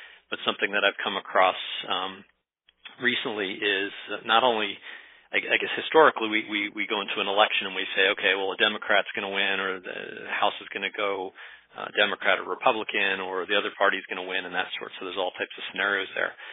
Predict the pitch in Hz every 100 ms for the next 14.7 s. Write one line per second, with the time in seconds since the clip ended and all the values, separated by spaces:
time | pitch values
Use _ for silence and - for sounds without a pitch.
0 | - - _ - 98 104 131 - 151 147
1 | 123 110 - 107 117 117 117 110 113 131
2 | 143 147 - - 101 98 98 104 101 160
3 | - - 101 92 95 - - - - _
4 | - 107 101 92 120 104 98 107 107 90
5 | 95 87 104 107 - 107 104 - 98 90
6 | - 98 117 131 - 107 - 98 107 -
7 | 101 - 101 95 - - - - _ _
8 | _ - 101 92 - - 110 104 104 98
9 | - - 101 95 95 107 98 92 123 117
10 | 95 - - - - - - - 101 98
11 | 98 95 95 - - _ _ _ _ _
12 | - - - 120 - 101 95 95 - 104
13 | 95 101 92 95 90 - 90 - 98 -
14 | - - 87 95 95 - -